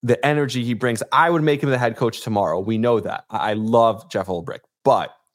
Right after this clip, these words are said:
I think at times the scheme hurt, uh, specifically hurt D J Reed.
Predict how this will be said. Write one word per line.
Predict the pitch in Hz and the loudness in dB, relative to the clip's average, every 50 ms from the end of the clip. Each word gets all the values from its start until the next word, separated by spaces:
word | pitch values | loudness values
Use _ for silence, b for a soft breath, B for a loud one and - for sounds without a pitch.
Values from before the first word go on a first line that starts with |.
| _ _ _ _ _ _ _ _ - - | _ _ _ _ _ _ _ _ -2 -2
I | 123 127 | -2 0
think | 127 - 165 165 165 | 0 -2 -2 0 0
at | 151 127 | 0 -2
times | - - 160 151 143 143 143 135 117 | -2 -4 -2 -2 0 0 -2 -4 -6
the | 117 113 | -6 -8
scheme | - - - - - - 135 127 120 113 104 98 95 101 - _ _ _ _ | -8 -8 -10 -12 -12 -8 -6 -4 -4 -4 -4 -4 -6 -8 -12 _ _ _ _
hurt, | _ - - 131 117 113 104 - - _ _ _ _ _ _ _ _ _ _ _ _ _ _ _ _ _ _ _ _ _ _ _ _ _ - | _ -2 0 2 2 2 0 -4 -10 _ _ _ _ _ _ _ _ _ _ _ _ _ _ _ _ _ _ _ _ _ _ _ _ _ 0
uh, | 110 104 101 95 80 - - _ _ - | 0 2 2 0 -2 -4 -8 _ _ -12
specifically | - - - - 120 - - - 185 180 185 165 147 131 - 123 110 104 101 101 98 | -10 -8 -6 -4 -6 -4 0 2 2 2 2 0 -2 -2 -2 -2 -2 -2 -2 -2 -6
hurt | 98 - - - 135 113 110 107 - - | -6 -8 -4 0 0 2 2 0 -4 -6
D | - - 110 104 | -8 -6 -6 -4
J | 104 101 92 90 | -2 -2 -2 -4
Reed. | 87 98 95 87 76 67 - | -4 -4 -4 -4 -6 -8 -12